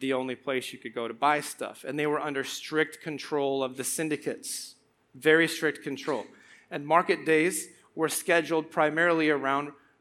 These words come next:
religious festivals because you would have an influx of people from out of town.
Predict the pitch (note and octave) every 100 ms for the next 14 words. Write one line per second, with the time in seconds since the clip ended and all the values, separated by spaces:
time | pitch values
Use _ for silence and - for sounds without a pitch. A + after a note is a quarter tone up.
0 | _ C3 D3 C#3+ D#3 D3+ D3 - - -
1 | _ - G3 G3 F3+ C3 - - - _
2 | _ _ _ _ _ - - B3+ G3+ G#3+
3 | - - - - - D3 D3+ C3+ D3+ D#3+
4 | F3 E3+ F3 - D#3+ D#3+ D3+ D3 C#3 -
5 | F3 B2+